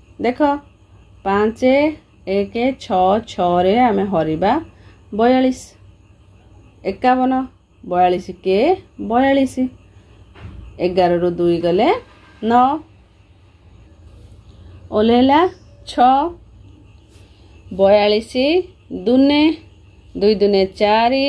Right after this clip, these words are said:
ଦୁଇ ଚଉ ଆଠ, ଚଉରାଅଶୀ। ତ ଛଅରୁ ଚାରି ଗଲେ ଦୁଇ, ନଅରୁ ଆଠ ଗଲେ ଏକ, ପୁଣି ଓହ୍ଲେଇଲା ଛଅ, ଶହେ ଛବିଶ। ତ ବୟାଳିଶ ତିରି ଶହେ ଛବିଶ, ତିନି ଦୁନେ ଛଅ, ତିନି ଚଉ ବାର।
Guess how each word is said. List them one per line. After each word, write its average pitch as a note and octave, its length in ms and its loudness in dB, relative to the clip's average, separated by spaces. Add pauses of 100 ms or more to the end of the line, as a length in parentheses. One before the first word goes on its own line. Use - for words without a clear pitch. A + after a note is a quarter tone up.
ଦୁଇ G3+ 240 -2
ଚଉ F#3 240 -4 (160)
ଆଠ, A#3 220 -4 (200)
ଚଉରାଅଶୀ। B3 560 0 (560)
ତ - 40 -8 (240)
ଛଅରୁ F#3+ 300 0
ଚାରି F#3 260 0
ଗଲେ F3+ 260 0 (260)
ଦୁଇ, B3 400 0 (160)
ନଅରୁ F#3+ 320 0
ଆଠ F3+ 200 -2
ଗଲେ F3+ 240 -2
ଏକ, C#4+ 340 -2 (560)
ପୁଣି C#4+ 260 2
ଓହ୍ଲେଇଲା C4+ 440 2
ଛଅ, C4+ 300 -2 (800)
ଶହେ A#3 280 0 (520)
ଛବିଶ। A#3+ 420 -2 (440)
ତ - 40 -20
ବୟାଳିଶ E3+ 560 -2 (260)
ତିରି F#3+ 360 -2 (460)
ଶହେ G3+ 340 -2
ଛବିଶ, - 400 -4 (120)
ତିନି F3 340 -2
ଦୁନେ F3 420 0 (160)
ଛଅ, B3+ 220 0 (540)
ତିନି E3 260 -8
ଚଉ C#3+ 320 -4
ବାର। C#4 320 0